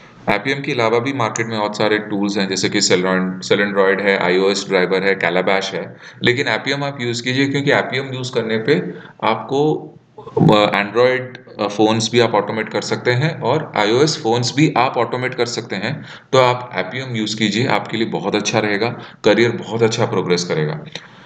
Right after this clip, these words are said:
अ, परफॉर्मेंस टेस्टिंग में लोड रनर और J meter सबसे ज़्यादा मार्केट में चल रहा है, लेकिन आप J meter सीख लीजिए क्योंकि फ्री है। लोड रनर आपको लाइसेंस लेना पड़ेगा, क्योंकि मुझे नहीं लगता कि एक महीने के बाद आपको फ्री लाइसेंस मिलेगा।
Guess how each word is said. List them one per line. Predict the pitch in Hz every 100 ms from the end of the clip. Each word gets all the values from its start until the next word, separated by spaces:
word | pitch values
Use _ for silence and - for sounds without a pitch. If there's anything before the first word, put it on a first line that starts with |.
| - -
अ, | - 113
परफॉर्मेंस | 120 117 120 127 143 156 170 160
टेस्टिंग | 156 151 156 151
में | 151 151
लोड | 113 120 131
रनर | 135 139 143
और | 139
J | 135 107
meter | 110 120 123 123
सबसे | 120 - 117
ज़्यादा | 113 113 113 - - -
मार्केट | 95 92 110 113
में |
चल | 110 101
रहा | 101 123
है, | 156 - - - -
लेकिन | 107 117
आप | 120 104
J | 107
meter | 113 123
सीख | 120 107
लीजिए | 113 117 123
क्योंकि | 123 120
फ्री | 120 110 110
है। | 120 127 - - -
लोड | 110 117 131
रनर | 127 131 135 135 - 107
आपको | 110 - 123 123 123 123 117 - - _ - - -
लाइसेंस | 98 95 123 120 117
लेना | 107 110
पड़ेगा, | 107 101
क्योंकि | 123 - 110 107
मुझे | 107 117
नहीं | 117
लगता | 113 117
कि | 110 120 107
एक | 110
महीने | 107 107
के | 107
बाद | 104 104 104
आपको | 101 101 107
फ्री | 107 101
लाइसेंस | 98 98 107 -
मिलेगा। | 95 90 113